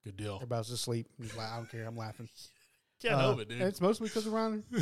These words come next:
Speaker 2: uh, Ryan Gosling.
Speaker 1: <laughs>
Speaker 2: Um, w-, the help from Russell Crowe being the more, uh, stoic
Speaker 1: Straight man,
Speaker 2: Yeah,
Speaker 1: yeah.
Speaker 2: yeah. Um, and their interaction, man, he just,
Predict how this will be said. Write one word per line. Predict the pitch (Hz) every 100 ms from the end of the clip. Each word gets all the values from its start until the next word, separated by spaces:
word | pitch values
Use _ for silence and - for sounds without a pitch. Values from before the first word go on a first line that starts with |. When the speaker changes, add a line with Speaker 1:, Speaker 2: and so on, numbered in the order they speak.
| 165
Speaker 2:
uh, | 165 160
Ryan | 180 202
Gosling. | 208 233 - 330 -
Speaker 1:
<laughs> | - - _ _ _ - _ _ _ - - -
Speaker 2:
Um, | - 147 139 123 - _ _ _ _ _ _ _ _ _ _ 202
w-, | 190 185
the | 165 151
help | 214 220 -
from | 160 147 135
Russell | 139 160 -
Crowe | - 151 139 135
being | 117 127 123 120 120
the | 113 113
more, | 123 123 120 117 - _ _ _ _ _ _ _ _ -
uh, | 120 110 107 - -
stoic | - - 139 139 139 - _ -
Speaker 1:
Straight | - 143 131
man, | 120 107 -
Speaker 2:
Yeah, | 135 135
Speaker 1:
yeah. | 131 123 113 _ _ _ 151
Speaker 2:
yeah. | 127 120
Um, | 117 117 - _ _ _ _ _ _ _ -
and | 135
their | 147 143
interaction, | 135 139 123 123 127 123 - 117
man, | 113 113
he | 123
just, | 120 110 -